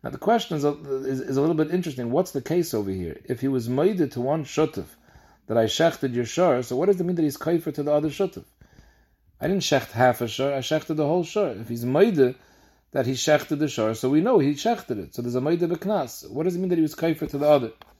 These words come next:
There are those who answer that it's talking about one shutuf schlepped him to Bezdin,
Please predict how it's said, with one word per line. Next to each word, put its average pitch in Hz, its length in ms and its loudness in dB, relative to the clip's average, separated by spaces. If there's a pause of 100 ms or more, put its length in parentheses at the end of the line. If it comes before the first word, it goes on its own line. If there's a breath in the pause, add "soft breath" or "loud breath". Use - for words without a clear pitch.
(1200 soft breath)
There 139 100 4
are 202 160 8
those 190 240 6
who 160 120 0
answer 143 420 0
that 139 100 -2
it's 131 100 -12
talking 170 360 -4
about 135 400 4 (1040)
one 151 280 4
shutuf 156 340 -2
schlepped 143 340 0
him 131 120 -6
to 117 100 -4
Bezdin, 113 520 2